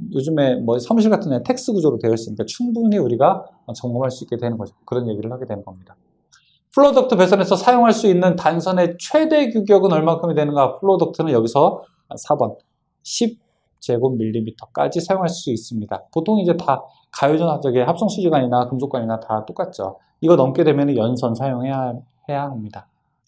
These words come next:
플로어 덕트 배선에서 사용할 수 있는 단선의 최대 규격, 단 알루미늄 선일 때, 알루미늄일 때는 십육까지 사용할 수 있습니다. 답은 그래서 사 번이 되죠.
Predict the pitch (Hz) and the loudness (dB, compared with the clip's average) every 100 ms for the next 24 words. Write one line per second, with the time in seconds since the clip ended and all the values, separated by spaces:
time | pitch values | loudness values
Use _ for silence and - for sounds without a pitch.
0 | _ _ _ _ 240 240 220 185 175 190 | _ _ _ _ 2 4 4 2 4 4
1 | 180 214 214 202 190 170 165 175 175 175 | 4 6 6 4 2 2 2 2 0 2
2 | 240 202 196 180 - 190 180 123 165 226 | 2 2 4 2 2 0 2 4 4 6
3 | 233 220 208 202 147 135 127 175 208 214 | 6 6 6 4 2 2 4 6 6 6
4 | 196 143 - 151 196 233 214 - 240 220 | 4 2 4 6 6 4 2 -2 -4 -4
5 | - _ - 131 - 127 113 156 175 180 | -8 _ -4 -4 -2 0 0 2 2 0
6 | - 120 110 - 135 - 113 104 - _ | -2 -8 -10 -10 -12 -12 -16 -18 -20 _
7 | _ _ 104 104 104 - - - 156 160 | _ _ -6 -6 -8 -12 -14 -8 -6 -6
8 | 143 101 104 117 - | -8 -8 -6 -8 -8